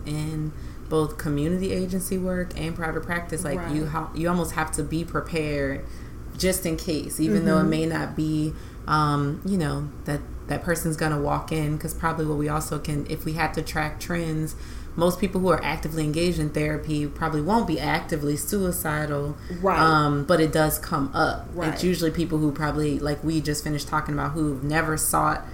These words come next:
Speaker 1: services because, you know, it's stigmatized and they worry about being labeled. But every now and then when you have that person, you have to be ready.
Speaker 2: Right.
Speaker 1: Um, to make sure that, you know, 'cause it, it literally is a matter of life and death. Like, people use that phrase loosely, but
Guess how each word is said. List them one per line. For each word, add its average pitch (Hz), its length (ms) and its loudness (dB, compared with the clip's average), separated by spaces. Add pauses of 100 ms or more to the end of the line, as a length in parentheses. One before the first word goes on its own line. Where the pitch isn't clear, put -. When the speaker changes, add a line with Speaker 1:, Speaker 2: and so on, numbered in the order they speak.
(280)
Speaker 1:
services 160 600 4
because, 143 360 0 (180)
you 147 140 -2
know, 127 180 -6 (100)
it's 139 140 -2
stigmatized 143 880 0
and 139 340 -2
they 151 120 -2
worry 151 160 2
about 147 160 0
being 147 240 0
labeled. 156 380 0
But 165 180 -4
every 165 260 0
now 156 160 -2
and 156 120 0
then 196 140 2
when 156 120 0
you 156 100 0
have 175 200 0
that 160 120 -4
person, 170 480 -2 (320)
you 160 120 0
have 156 180 2
to - 80 0
be 156 120 0
ready. 156 500 0
Speaker 2:
Right. 220 380 0
Speaker 1:
Um, 160 560 6
to 175 120 2
make 156 180 2
sure 160 220 4
that, 151 280 2
you 233 80 4
know, 170 320 2
'cause 160 140 -2
it, 156 180 6
it 151 120 2
literally 160 580 6
is 151 160 0
a 151 60 0
matter 147 260 0
of 143 80 -4
life 147 240 -2
and 143 100 -2
death. 147 200 -2
Like, 143 100 -4
people 160 180 -2
use 156 260 0
that 151 200 0
phrase 170 380 2
loosely, 156 520 0
but 147 340 -2